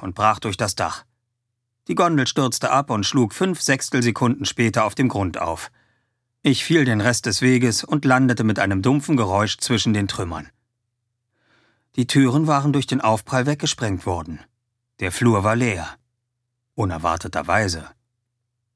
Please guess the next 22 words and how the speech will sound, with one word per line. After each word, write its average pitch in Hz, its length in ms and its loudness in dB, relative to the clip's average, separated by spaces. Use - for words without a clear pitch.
Etwas 151 420 0
war 151 100 0
schiefgegangen. 90 800 -6
Dieser 127 240 4
Flur 147 320 2
hätte 139 220 0
mit 120 160 2
sämtlichen 143 500 0
Sicherheitsleuten 127 840 0
der 113 160 2
Anlage 104 480 0
gefüllt 95 440 -4
sein 87 200 -2
müssen. 85 380 -6
Es - 180 -6
war 107 80 2
aber 92 180 0
kein 92 200 -4
einziger 101 440 -2
Wächter 117 320 -4
da. 107 340 -2
Nichts. - 560 -2